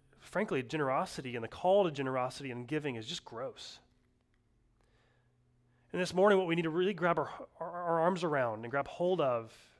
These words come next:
is the fact that we can't really understand this Christianity thing. We can't understand the person of Christ if we don't have a good grasp on the power of giving. I would offer you that. So,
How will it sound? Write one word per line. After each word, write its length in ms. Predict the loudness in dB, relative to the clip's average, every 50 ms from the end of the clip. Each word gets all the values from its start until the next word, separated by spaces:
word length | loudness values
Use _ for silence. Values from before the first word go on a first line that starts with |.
| _ _ _ _ _ _ -20 -20 -10
is 140 | -8 -6 -4
the 80 | -4 2
fact 220 | 4 4 2 2
that 80 | 0 -4
we 140 | -4 -4 -4
can't 280 | -4 0 0 2 4
really 180 | 4 4 4 4
understand 560 | 4 2 0 -2 -2 0 2 2 2 2 0
this 160 | -2 -4 -6
Christianity 1000 | -8 -10 0 0 0 0 0 -6 -6 -4 -4 -2 -2 -2 -2 -2 -4 -4 -4 -6 -6
thing. 480 | -6 -6 -6 -4 -4 -4 -6 -10 -14 -12
We 140 | -8 -8 -6
can't 200 | -2 -2 -2 0
understand 360 | 0 -2 0 0 -2 -2 -2
the 40 | -4
person 440 | -6 -4 -4 -2 -2 -2 -4 -6 -8
of 80 | -8
Christ 520 | -8 -2 2 2 4 4 2 -2 -6 -16 -18 -20 -20 -14 -6
if 160 | -6 -6 -4
we 120 | -2 0 2
don't 140 | 2 4
have 160 | 6 4 4 4
a 60 | 2
good 220 | 2 2 0 2
grasp 560 | 2 4 6 8 8 8 6 4 -2 -8 -8
on 160 | -6 -6 -4 -4
the 80 | -6 -6
power 720 | -6 -8 -2 0 2 4 4 4 4 4 4 4 2 -2 -6 -20 -20 -20 -8 -4
of 220 | -2 -2 -2 -2
giving. 320 | 0 0 0 0 0 -10 -10 -16 -20 _ _ _ _ _ _ _ _ -20 -20 -20 -6 -2
I 60 | 0
would 120 | 2 6
offer 280 | 6 6 4 4 0 -4
you 140 | -4 -2 -2
that. 300 | -4 -6 -6 -8 -16 -20 -20 _ _ _ _ _ _ _
So, 300 | 4 4 4 4 4